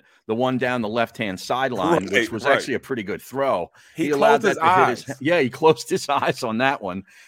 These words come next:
Speaker 1: And then he botched, uh, one that was right in his hands at the goal line. So those are the last things you think about. But if you go back through that game, there were so many other episodes that screwed them over.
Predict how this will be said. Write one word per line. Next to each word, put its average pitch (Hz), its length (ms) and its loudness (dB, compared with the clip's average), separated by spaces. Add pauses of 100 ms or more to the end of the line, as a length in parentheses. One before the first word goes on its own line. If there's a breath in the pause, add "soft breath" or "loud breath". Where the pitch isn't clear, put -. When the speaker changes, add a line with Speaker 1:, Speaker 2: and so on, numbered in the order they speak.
Speaker 1:
And 135 180 0
then 156 140 -2
he 143 80 -2
botched, 131 520 -6
uh, 107 240 -2
one 120 280 -6
that 107 100 -6
was 98 160 -12
right 117 180 -2
in 110 100 -10
his 92 140 -14
hands 107 380 -8
at 101 160 -12
the - 60 -14
goal 92 280 -6
line. 71 280 -12
So 110 360 -4
those 139 280 -4
are 151 40 -2
the 127 60 -2
last 117 380 -2
things 98 220 -10
you - 140 -18
think 110 180 -10
about. 80 300 -10
But 113 120 -14
if 110 80 -10
you 156 120 -6
go 160 160 2
back 123 360 -4
through 120 160 -8
that 87 240 -6
game, 107 340 -10 (500)
there 139 140 2
were 117 100 0
so - 380 -2
many 117 300 -2
other 110 260 0
episodes 87 840 -6 (180)
that 101 200 -2
screwed 123 520 -4
them 92 200 -4
over. 98 400 -6